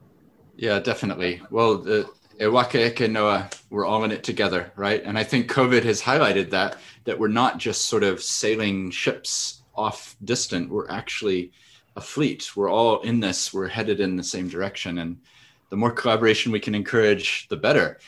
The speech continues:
But I want to move away from collaboration. <laughs> And, um, I'm keen for your, your thoughts, Scott and Craig. Just, you know, le-, let's say that you,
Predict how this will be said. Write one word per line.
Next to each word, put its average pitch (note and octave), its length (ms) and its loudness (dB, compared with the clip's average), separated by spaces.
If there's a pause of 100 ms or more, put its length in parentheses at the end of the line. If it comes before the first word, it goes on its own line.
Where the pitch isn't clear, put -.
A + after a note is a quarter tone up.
(160)
But A#2+ 640 2 (380)
I G#2+ 60 -2
want A#2+ 220 2
to A#2 80 0
move A2 220 2
away A2 220 4
from B2 200 -4
collaboration. F#2 760 -2 (140)
<laughs> F3+ 460 4 (440)
And, B2 380 2
um, B2 340 4 (220)
I'm C#3 160 2
keen F3+ 280 4
for F#3 120 6
your, C3+ 300 10
your C3+ 180 4
thoughts, C3 340 2
Scott B2 360 2
and A#2 120 0
Craig. G#2+ 300 0
Just, - 300 -8 (220)
you C3 100 2
know, A2+ 260 4 (100)
le-, B2+ 320 -4
let's E3 220 0
say C#3+ 280 8
that A#2+ 280 2
you, A#2+ 180 -4